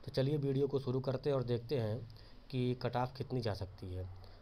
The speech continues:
अब देखिए, पहले आपको हम बता देते हैं कि इसके बारे में थोड़ा सा overview। देखिए, इसकी जो परीक्षा conduct कराई गई थी उत्तर प्रदेश power corporation limited द्वारा, पद जो थे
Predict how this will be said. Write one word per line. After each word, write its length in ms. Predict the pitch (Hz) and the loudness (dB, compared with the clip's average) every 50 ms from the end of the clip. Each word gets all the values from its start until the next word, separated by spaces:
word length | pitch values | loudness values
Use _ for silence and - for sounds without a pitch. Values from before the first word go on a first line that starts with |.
| - - | -12 -8
अब 120 | - 123 127 | -6 -2 0
देखिए, 260 | 127 139 135 - 156 | 0 0 2 0 0
पहले 220 | 151 135 131 135 | 0 2 2 2
आपको 240 | 139 139 139 - 135 | 2 0 -2 -2 -2
हम 80 | 131 135 | 0 0
बता 100 | 131 135 | 0 0
देते 240 | 131 135 131 - 143 | 2 2 2 2 4
हैं 180 | 131 135 135 135 | 4 4 2 2
कि 120 | - 139 | 2 2
इसके 220 | 127 110 - - 139 | 2 0 0 0 2
बारे 300 | 123 120 117 120 127 120 | 2 2 4 4 2 2
में 220 | 107 101 107 131 - - - - - - - - - - - - - - - - - - | 2 2 0 -2 -4 -10 -14 -16 -18 -18 -18 -18 -18 -18 -18 -20 -18 -18 -16 -16 -16 -14
थोड़ा 200 | - - 120 120 | -6 -2 -2 0
सा 160 | 117 - 127 127 | 0 2 2 2
overview। 440 | 123 123 123 120 117 117 127 117 117 127 - - - - - - - - - - - | 2 2 2 2 0 2 2 0 0 -2 -4 -8 -14 -16 -18 -20 -20 -18 -12 -8 -4
देखिए, 240 | 127 131 151 135 | -4 0 2 2
इसकी 240 | 123 - - - 147 | 2 2 0 -2 0
जो 100 | 135 143 | 0 0
परीक्षा 380 | 139 135 127 120 - - 139 135 | 2 2 0 0 0 0 0 0
conduct 320 | 135 135 127 127 127 - | 0 0 0 0 0 0
कराई 240 | - 127 123 120 123 | 2 2 2 2 2
गई 140 | 120 120 117 | 2 0 0
थी 260 | 120 117 123 135 131 | 0 0 0 2 2
उत्तर 260 | 123 117 - - 135 123 | 2 0 0 -2 -2 -2
प्रदेश 300 | 120 123 117 123 127 131 - - | 0 0 0 0 0 0 0 0
power 200 | 117 117 120 117 | 2 2 2 2
corporation 560 | - 120 113 113 - 120 113 - - 127 123 | 0 0 0 0 0 -2 -2 0 0 2 2
limited 360 | 117 113 104 107 - 104 87 | 2 2 2 2 0 0 0
द्वारा, 280 | 92 90 85 85 85 82 - - - - - - - - - - - - - - - - - - - - - - - - - - - - - | 0 -2 -4 -4 -8 -12 -14 -16 -20 -20 -20 -20 -20 -20 -20 -20 -20 -20 -20 -20 -20 -20 -20 -20 -20 -20 -20 -20 -20 -20 -20 -20 -14 0 4
पद 200 | 143 143 135 147 | 6 6 8 6
जो 180 | 139 131 143 143 139 | 6 6 6 4 4
थे 200 | - 143 143 | 2 0 -2